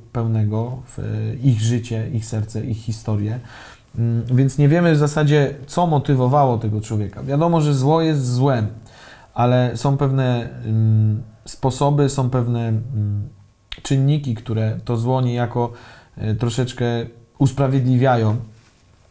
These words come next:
e, a my często nawet nie wiemy, e, skąd pewne rzeczy wypływają.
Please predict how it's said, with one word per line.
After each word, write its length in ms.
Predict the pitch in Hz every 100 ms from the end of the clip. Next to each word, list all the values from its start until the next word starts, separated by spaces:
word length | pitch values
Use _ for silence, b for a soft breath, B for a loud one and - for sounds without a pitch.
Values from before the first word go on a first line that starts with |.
| _ _ - 117
e, 320 | 117 117 117
a 100 | 120
my 280 | 127 139 139
często 360 | 143 139 135 135
nawet 400 | 131 127 127 127
nie 120 | 127
wiemy, 420 | 127 143 117 113 113 B B B _ 104
e, 40 | 107 104 143 - -
skąd 480 | - - 147 147
pewne 440 | - - 120 120 117
rzeczy 280 | 120 113 110
wypływają. 680 | 120 120 127 123 120 107